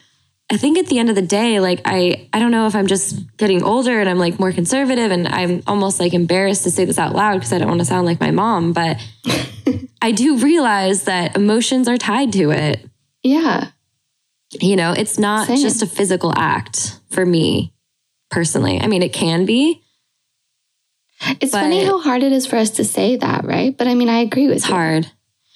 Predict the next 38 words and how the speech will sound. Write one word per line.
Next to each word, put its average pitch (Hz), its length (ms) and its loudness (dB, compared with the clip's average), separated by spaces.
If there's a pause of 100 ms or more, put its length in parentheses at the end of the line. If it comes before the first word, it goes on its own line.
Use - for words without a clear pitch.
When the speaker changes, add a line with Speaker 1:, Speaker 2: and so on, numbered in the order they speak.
(220)
Speaker 1:
It 320 100 2
is. 214 360 2
I 294 80 0
mean, 311 180 4
and 349 120 0
then 381 180 4
I'm 294 140 4
also 226 200 2
thinking 190 400 2
about, 175 240 0
you 240 80 2
know, 180 220 2
like, 175 260 0
I 202 100 -2
definitely 196 360 0
can 202 140 2
see 190 160 0
myself, 175 440 0
like, - 280 -6
exploring, 170 580 0
you 170 80 2
know, 165 120 0
the 160 100 -2
kink 254 260 -2
community 196 800 2
in 196 180 -2
some 180 200 0
way, 175 120 2
shape, 175 260 0
or 175 60 2
form. 170 600 0
But - 300 -2
then 254 180 2
there's, 240 240 0
like, 208 340 -4 (400)
there 269 120 -2
are 302 200 2
some 214 360 0